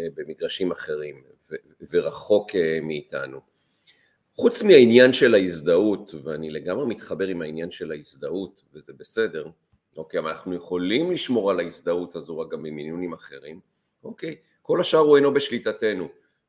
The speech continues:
ולכן לפחות אני בחרתי באמת להזין את עצמי ב-, ב-, בהאזנה, ב-, ב-, בחומרים, ב-, בידע, בספרים, בסרטים, ב-, ב-,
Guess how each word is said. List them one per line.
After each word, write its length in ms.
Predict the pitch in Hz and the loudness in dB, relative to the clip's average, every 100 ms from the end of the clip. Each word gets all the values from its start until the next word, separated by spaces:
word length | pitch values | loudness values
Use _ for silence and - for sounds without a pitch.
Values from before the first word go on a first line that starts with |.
| _ | _
ולכן 840 | 71 85 85 117 127 127 127 123 120 | -10 -8 -6 2 4 4 2 2 0
לפחות 360 | 101 - 107 | -6 -12 -12
אני 160 | 98 107 | -10 -8
בחרתי 680 | 107 - 85 - - 95 110 _ _ _ _ | -10 -10 -10 -10 -12 -14 -14 _ _ _ _
באמת 300 | 80 92 98 | -12 -12 -12
להזין 420 | 80 78 76 98 110 | -16 -16 -10 -8 -8
את 120 | - | -10
עצמי 480 | - 90 85 85 82 _ _ - | -16 -14 -14 -14 -18 _ _ -14
ב-, 60 | 80 78 78 78 78 76 73 73 73 _ _ _ _ | -12 -10 -10 -10 -10 -10 -10 -14 -20 _ _ _ _
ב-, 320 | 73 78 80 | -10 -8 -6
בהאזנה, 920 | - 78 80 - 80 80 87 85 82 76 | -2 -2 -2 -2 -4 0 2 2 2 -2
ב-, 40 | 78 | -6
ב-, 240 | - 80 | -6 -8
בחומרים, 880 | - - 85 82 92 87 82 80 76 _ | -8 -6 -2 -2 -2 -2 -2 -6 -12 _
ב-, 80 | - _ | -20 _
בידע, 520 | 80 78 95 95 82 | -10 0 2 2 -2
בספרים, 840 | 73 78 - 85 80 101 90 82 76 76 | -6 -8 -6 -6 -4 -2 -2 -4 -12 -10
בסרטים, 760 | - - 82 - 117 110 95 - _ _ | -6 -2 -4 0 2 4 2 -2 _ _
ב-, 60 | 82 82 80 - _ | -6 -6 -6 -10 _
ב-, 80 | 82 | _